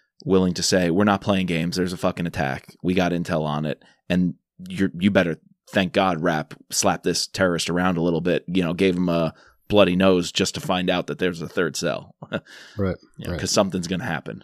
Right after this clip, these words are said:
Speaker 1: And then boom, the attack happens, you know,
Speaker 2: I agree.
Speaker 1: a few chapters
Speaker 2: I agree.
Speaker 1: later. All right, give us some numbers, Chris. Where, where
Speaker 2: All right.
Speaker 1: are you sticking to this in the top five of all time Rapp books?
Speaker 2: Yeah, I, well,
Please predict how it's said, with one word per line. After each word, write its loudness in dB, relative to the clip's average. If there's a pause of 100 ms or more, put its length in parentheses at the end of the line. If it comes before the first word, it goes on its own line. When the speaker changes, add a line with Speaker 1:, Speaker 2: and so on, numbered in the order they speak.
Speaker 1:
And -4
then -2
boom, -2
the -6
attack -6
happens, -8
you -14
know, -18 (800)
Speaker 2:
I 0
agree. 2
Speaker 1:
a 4
few -2
chapters -6
Speaker 2:
I 0
agree. 0
Speaker 1:
later. -10 (1120)
All 2
right, 4
give -2
us -4
some -4
numbers, -2
Chris. -6
Where, -2
where 2
Speaker 2:
All 4
right. -4
Speaker 1:
are 2
you -2
sticking -4
to -2
this -2
in -6
the -6
top -10
five -10
of -16
all -4 (160)
time -10
Rapp -12
books? -20 (840)
Speaker 2:
Yeah, 4
I, -2 (320)
well, 4